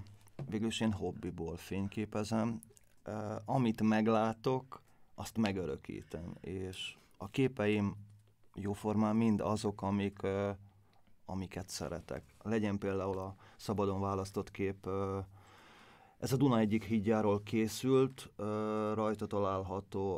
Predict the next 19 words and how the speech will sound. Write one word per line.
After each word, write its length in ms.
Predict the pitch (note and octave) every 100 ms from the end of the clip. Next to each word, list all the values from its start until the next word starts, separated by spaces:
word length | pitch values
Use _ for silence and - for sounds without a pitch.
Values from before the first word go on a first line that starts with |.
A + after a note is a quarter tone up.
| -
a 640 | F2+ F#2+ F#2+ F#2 F#2+ G2+ - - - - - - - - - - - -
Handelsgate 1080 | G#2+ G#2 G2+ G2 G2 - - A2+ G2 F#2+ F#2+ - - - - - - - - - - -
toronyház, 840 | G2 F2+ G2 F#2+ F#2+ F#2+ G2 F#2+ - - -
ö, 380 | F2 F#2 F2+ E2
épület, 920 | F2+ G#2+ G#2+ B2 A2+ A#2 A2 - - -
ö, 440 | F#2 F#2+ F#2+ F#2+ F#2+ - - - -
rajta 300 | G#2+ G2+ G2
található 600 | F#2+ F#2+ F#2 G2+ - F#2
egy 240 | F#2 F2
Duna 340 | - G2 G#2 F#2+
híd, 280 | G2 G2+ G2
amin 420 | E2 F#2 F#2+ F2
az 180 | - G2+
U 160 | A2+ G2
hatos 400 | F#2+ F2+ F#2 -
metró 380 | F#2+ F2+ F#2 F2+
közlekedik, 720 | A2+ G#2+ A2+ G2+ G2 G2 F#2
mögötte 560 | G2+ G2+ F#2 - - F#2
a 200 | F2+